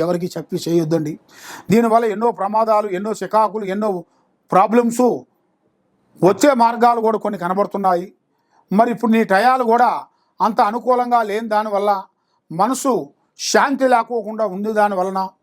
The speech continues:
కాబట్టి మీరు శనివారం కానీ, మంగళవారం కానీ కటింగ్,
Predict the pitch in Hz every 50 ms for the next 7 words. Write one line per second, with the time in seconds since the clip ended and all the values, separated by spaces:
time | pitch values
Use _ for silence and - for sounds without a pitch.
0 | _ _ _ _ _ _ - 214 240 240 247 240 240 254 254 226 180 160 - _
1 | _ _ _ _ _ _ _ _ - 208 240 254 262 233 190 156 - - _ _
2 | _ _ _ _ _ _ _ _ - - 202 214 240 269 277 277 277 269 269 269
3 | 262 247 240 247 254 262 254 208 196 208 240 254 254 254 254 254 254 240 233 233
4 | 226 220 226 220 220 226 _ _ _ _ _ _ _ _ - - 208 208 208 269
5 | 269 262 277